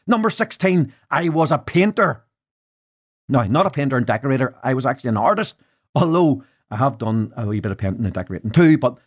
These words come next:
my stuff was actually quite surreal. I can remember one of my paintings was "Everything's not as it seems." Some people might <laughs> say that about me, but anyway, there was no money ever made out of it because it was actually rubbish.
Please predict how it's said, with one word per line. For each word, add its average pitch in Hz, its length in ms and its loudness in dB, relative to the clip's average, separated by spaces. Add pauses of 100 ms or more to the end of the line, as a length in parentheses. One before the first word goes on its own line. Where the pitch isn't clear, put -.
(140)
my 113 240 0
stuff - 420 -6
was 131 140 -2
actually 113 380 -2
quite 117 320 -4
surreal. 120 680 2
I - 20 -4
can 113 140 -2
remember 120 240 2
one 113 140 0
of - 20 0
my 117 80 0
paintings 113 320 -4
was 104 160 -4 (100)
"Everything's 113 420 0
not 110 280 2 (100)
as 98 160 -6
it 101 140 -8
seems." 131 540 2 (280)
Some 135 140 -2
people 123 220 -6
might 101 200 -4
<laughs> - 0 -
say 131 240 0
that 123 240 -4
about 117 260 -4
me, 131 280 2 (200)
but 143 140 0
anyway, 160 400 2 (300)
there 113 120 -2
was 117 80 2
no 156 120 6
money 123 280 4
ever 110 200 0
made 110 160 0
out 110 120 0
of 107 60 -4
it 110 60 -12
because 101 260 -4
it 92 60 -2
was 90 120 -4
actually 98 220 -4
rubbish. 87 360 -8